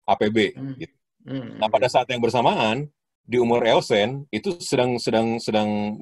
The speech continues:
Speaker 1: berkembang fosil yang namanya Lacazinella, Pak, di Australia. Di umur yang sama,
Speaker 2: <laughs>
Speaker 1: Pak. Tapi dia high latitude, gitu.
Speaker 2: Iya, iya, iya.
Speaker 1: Dia, dia dari tiga puluh south, itu Lacazinella, Pak, hidup. Nah, berdasarkan teori itu, si Sumba dicari, ternyata Sumba tuh nggak punya Lacazinella, Pak.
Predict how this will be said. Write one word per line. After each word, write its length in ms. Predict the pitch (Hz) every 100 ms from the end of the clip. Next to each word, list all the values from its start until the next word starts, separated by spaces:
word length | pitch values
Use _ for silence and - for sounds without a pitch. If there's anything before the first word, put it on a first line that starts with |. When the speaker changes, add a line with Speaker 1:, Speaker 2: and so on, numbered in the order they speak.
| -
Speaker 1:
berkembang 480 | 107 110 104 156 156
fosil 320 | 117 - 165
yang 160 | 139
namanya 240 | 120 143 139
Lacazinella, 720 | 120 113 117 127 127 131 113
Pak, 140 | 90 - _ _ _
di 120 | 107
Australia. 560 | 107 - 104 98 92 78 _ - - _ _ _ _ _ _ _
Di 160 | _ 110
umur 240 | 117 127
yang 80 | 113
sama, 280 | 135 113 113
Speaker 2:
<laughs> 40 |
Speaker 1:
Pak. 240 | - - _
Tapi 180 | 107 143
dia 80 | 165
high 160 | 160 156
latitude, 440 | 139 160 147 156
gitu. 180 | 110 101 98 _ _ _ _ _
Speaker 2:
Iya, 140 | 120 123 117
iya, 80 | 113 110
iya. 140 | 110 98 _ _
Speaker 1:
Dia, 80 | 131
dia 140 | 113 120
dari 160 | 127 113
tiga 160 | 107 107
puluh 200 | 117 117
south, 280 | 127 131
itu 160 | 113 156
Lacazinella, 560 | 131 123 120 127 160 151
Pak, 120 | 143
hidup. 160 | 127 123 - _ _ -
Nah, 240 | 104 98 - _ -
berdasarkan 720 | 117 120 - 120 120 120 - _ -
teori 320 | 117 113 104
itu, 320 | - 190 170 -
si 160 | - 120
Sumba 280 | 113 147
dicari, 320 | 143 120 101 120
ternyata 240 | 135 185
Sumba 240 | - 135 -
tuh 120 | 208
nggak 120 | 151
punya 160 | 123 117
Lacazinella, 640 | 113 - 120 123 117 156 139
Pak. 160 | 98